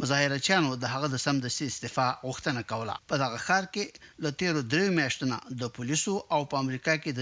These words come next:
نژادي تعصب په ضد احتجاجونه روان دي. دا خبرونه د امریکا غږ واشنګټن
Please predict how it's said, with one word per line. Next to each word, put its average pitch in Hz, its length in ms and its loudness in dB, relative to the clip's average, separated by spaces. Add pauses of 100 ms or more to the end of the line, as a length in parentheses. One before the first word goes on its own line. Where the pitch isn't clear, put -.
(100)
نژادي 127 340 0 (120)
تعصب - 400 -4
په 110 100 -2
ضد 143 240 0 (200)
احتجاجونه 127 600 2 (220)
روان 117 320 2
دي. 101 120 -8 (840)
دا 147 100 6 (140)
خبرونه 135 440 2 (140)
د - 20 0 (100)
امریکا 127 300 -2 (120)
غږ 120 160 4 (120)
واشنګټن 123 460 0